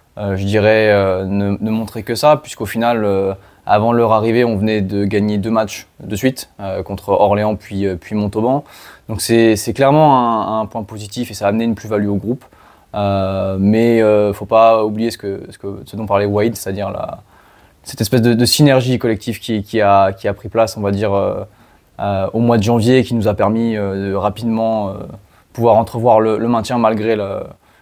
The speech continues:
la, la mauvaise posture dans laquelle on pouvait se trouver, euh, à la fin décembre.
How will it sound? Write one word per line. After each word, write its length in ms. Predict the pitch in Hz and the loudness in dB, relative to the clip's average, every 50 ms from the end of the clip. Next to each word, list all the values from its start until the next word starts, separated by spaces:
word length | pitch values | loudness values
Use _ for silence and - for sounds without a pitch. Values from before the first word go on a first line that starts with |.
| _ _ _ | _ _ _
la, 180 | - 107 104 101 | -8 -6 -4 -2
la 100 | 104 113 | 0 0
mauvaise 220 | 117 117 117 120 | 2 2 0 0
posture 300 | - - 117 - - 123 | 0 -2 -4 -2 0 2
dans 80 | 110 110 | 2 2
laquelle 200 | 104 101 - 113 | 2 0 -2 -2
on 80 | 107 98 | -4 -4
pouvait 200 | 101 101 107 104 | -2 -2 -4 -4
se 40 | |
trouver, 380 | - - - 101 104 110 110 107 | -4 -6 -6 -2 0 0 2 2
euh, 140 | 104 98 98 - - - - - - - - | 0 -2 -2 -6 -10 -12 -16 -20 -20 -14 -8
à 80 | 110 | -6
la 100 | 107 101 | -4 -4
fin 140 | 101 - 107 | -4 -4 -4
décembre. 260 | 101 98 - 92 87 | -6 -6 -6 -8 -14